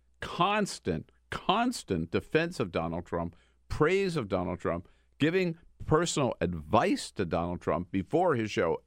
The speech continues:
after his show, over dinner, over cocktails, and the whole thing. Uh, and, uh, this is, uh,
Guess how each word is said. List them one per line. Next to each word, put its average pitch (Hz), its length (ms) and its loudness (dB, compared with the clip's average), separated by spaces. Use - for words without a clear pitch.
after 147 400 0
his 90 180 0
show, 87 320 0
over 156 360 4
dinner, 101 600 2
over 147 320 4
cocktails, 92 600 0
and 101 140 2
the 85 80 0
whole 95 160 2
thing. 101 340 -2
Uh, 90 600 4
and, 90 480 2
uh, 85 140 2
this 92 280 0
is, 73 240 -2
uh, 82 460 0